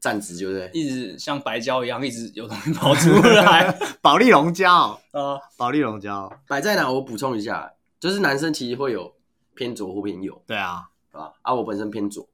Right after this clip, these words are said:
Speaker 3: 对。
Speaker 1: 所以我刚刚就说，我会跟我的左脚一起踩踏板。
Speaker 3: 哦。
Speaker 1: 那你们是偏左还偏右？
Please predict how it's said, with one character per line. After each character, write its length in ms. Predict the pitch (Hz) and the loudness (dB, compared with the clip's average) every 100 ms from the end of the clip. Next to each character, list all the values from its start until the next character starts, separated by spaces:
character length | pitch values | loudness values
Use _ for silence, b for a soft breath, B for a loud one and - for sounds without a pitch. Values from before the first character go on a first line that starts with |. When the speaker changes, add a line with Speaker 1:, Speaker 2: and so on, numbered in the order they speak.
| - | -14
Speaker 3:
对。 180 | 110 92 | -12 -10
Speaker 1:
所 120 | - | -6
以 40 | 120 | -4
我 40 | |
刚 140 | 110 | -2
刚 100 | 110 | -4
就 80 | 110 | -4
说， 320 | 107 110 104 95 b b | -6 -6 -6 -8 b b
我 160 | 101 | -4
会 160 | 104 117 | -2 -2
跟 180 | 104 123 | -4 -4
我 100 | 117 | -4
的 80 | 101 | -6
左 200 | 107 104 | -4 -4
脚 180 | 101 95 | -4 -6
一 40 | |
起 120 | 104 | -6
踩 180 | 101 - | -8 -10
踏 140 | 87 92 | -10 -10
板。 160 | - - _ _ _ | -12 -20 _ _ _
Speaker 3:
哦。 760 | 98 110 131 135 127 120 113 104 | -16 -10 -6 -4 -2 -2 -4 -4
Speaker 1:
那 80 | 98 | -2
你 120 | 139 | 0
们 160 | 117 107 | 0 -2
是 100 | 113 | -4
偏 180 | 107 104 | -6 -6
左 140 | 101 | -6
还 60 | 85 | -8
偏 180 | 101 90 | -8 -8
右？ 180 | 92 | -10